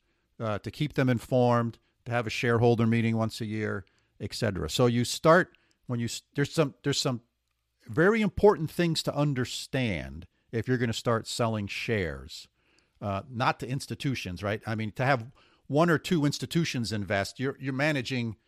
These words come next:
a, a relationship with, with, you know, a few institutions, wh-, which means a person representing each of those institutions, like a V C or a, a, even a bank. If you get a loan from a bank, you're talking to the, you know, the loan guy, the loan person,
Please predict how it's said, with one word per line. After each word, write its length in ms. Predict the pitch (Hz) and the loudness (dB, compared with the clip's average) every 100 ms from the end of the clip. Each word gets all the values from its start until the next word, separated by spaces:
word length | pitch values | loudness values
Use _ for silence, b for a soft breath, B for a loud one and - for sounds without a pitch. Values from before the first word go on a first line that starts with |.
| _ _ - | _ _ -8
a, 120 | 123 | -4
a 100 | 123 | -2
relationship 680 | 120 123 135 131 120 120 - | 0 2 2 0 -4 -6 -4
with, 240 | 113 104 _ _ - | -4 -4 _ _ -8
with, 240 | 113 - - | -8 -8 -6
you 80 | 127 | -2
know, 120 | 95 | -2
a 140 | - | -2
few 500 | 101 - 156 123 123 - | -4 0 2 2 0 -4
institutions, 760 | 131 - - 185 190 92 82 82 117 | -4 -4 0 0 0 -4 -10 -10 -8
wh-, 240 | 123 107 | -6 -6
which 200 | 110 - | -8 -6
means 200 | 113 98 | -6 -4
a 80 | 120 | 0
person 460 | 160 151 - 104 | 4 4 2 -2
representing 640 | 98 110 110 117 123 98 87 - _ | -2 -2 -2 -2 -2 -2 -8 -14 _
each 200 | 120 - | -6 -4
of 120 | 95 | -4
those 180 | 92 92 | -2 -2
institutions, 640 | 92 - 98 165 156 85 85 | -4 -8 -4 -4 -4 -6 -6
like 160 | 90 | -6
a 60 | 90 | -6
V 160 | 101 | -4
C 360 | 98 - 139 87 | -4 -2 -2 -4
or 280 | 87 98 95 | -6 -4 -4
a, 180 | 92 92 b b b b - | -6 -8 b b b b -10
a, 200 | 120 117 | -6 -4
even 220 | 120 123 | -4 -4
a 60 | |
bank. 380 | 101 151 131 - | 2 4 4 -2
If 100 | 98 | -8
you 60 | 107 | -4
get 100 | 107 | -2
a 40 | |
loan 240 | 107 117 107 | 0 0 0
from 160 | 117 | -2
a 40 | 104 | 0
bank, 320 | 139 95 90 | 0 0 -6
you're 80 | 87 | -10
talking 320 | 92 92 104 | -8 -8 -6
to 100 | 117 | -4
the, 540 | 104 110 107 101 95 95 | -2 -2 -2 -4 -6 -10
you 120 | 107 113 | -6 -4
know, 140 | 95 | -4
the 80 | 104 | -2
loan 300 | 117 139 127 | 2 2 2
guy, 300 | 92 76 - b b b b | -2 -6 -16 b b b b
the 80 | - | -8
loan 200 | 120 131 | -6 -4
person, 380 | 110 87 - | -6 -10 -12